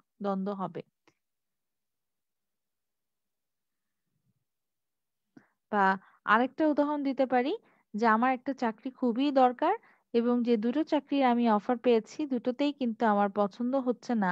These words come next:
আমার ইন্টারেস্টেড এরিয়া না, কিন্তু আমাকে একটা চাকরি করতেই হবে। এই অবস্থাটাকে বলা হবে কি? বিকর্ষণ বিকর্ষণ দ্বন্দ্ব। এরপরে এই ছবিটাতে দেখেন একই, আহ, একজন ব্যক্তির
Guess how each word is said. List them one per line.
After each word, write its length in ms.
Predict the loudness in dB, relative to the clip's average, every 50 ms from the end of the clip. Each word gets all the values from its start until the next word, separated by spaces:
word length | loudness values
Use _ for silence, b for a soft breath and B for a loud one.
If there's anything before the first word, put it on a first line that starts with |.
| -2
আমার 220 | -2 -2 0 0 -2 -2 -4 -6
ইন্টারেস্টেড 680 | -6 -4 -4 -2 -2 -2 -2 -4 -4 -4 -4 -4 -4 B B B B B B B B
এরিয়া 380 | 4 4 4 4 4 4 4 4
না, 160 | 4 2 2 0 0
কিন্তু 300 | -2 -2 -4 -2 0 0
আমাকে 260 | 0 2 2 0 -2 -4
একটা 200 | -4 -4 -6 -4
চাকরি 320 | -4 -4 -6 -6 -10 -12
করতেই 500 | -4 0 0 0 0 _ -4 -2 -2 -2
হবে। 300 | 0 2 0 2 4 2 0 0 b b b b b b b
এই 60 | 2
অবস্থাটাকে 1120 | 2 2 4 2 -4 -4 0 0 0 0 0 _ _ _ _ _ _ 0 0 0 2 2 0 2
বলা 260 | 2 2 2 4 2
হবে 260 | 2 0 0 0 0 -2
কি? 140 | -2 -4 -4
বিকর্ষণ 500 | -4 -4 -4 -2 -2 -2 -2 -2 -2 -2 -2
বিকর্ষণ 480 | -2 -2 -2 -2 -4 -4 -4 -6 -6 -4 -2
দ্বন্দ্ব। 280 | -2 -4 -4 -6 -10 -14 -16 _ b b b b b b b b
এরপরে 440 | 0 2 2 2 4 2 2 4 2 2 0
এই 120 | 0 -2 -2
ছবিটাতে 500 | -2 -2 -2 -2 0 0 0 -2 -2 -2
দেখেন 360 | 0 0 0 0 -2 -6 -4 -2
একই, 440 | -4 -4 -4 -8 _ -6 -4 -4 -4 -4 -6 _ _ -8
আহ, 220 | -2 0 0 2 2 0
একজন 280 | 0 0 -2 -2 -2 0 0
ব্যক্তির 440 | 0 0 -2 _ -4 -2 0 0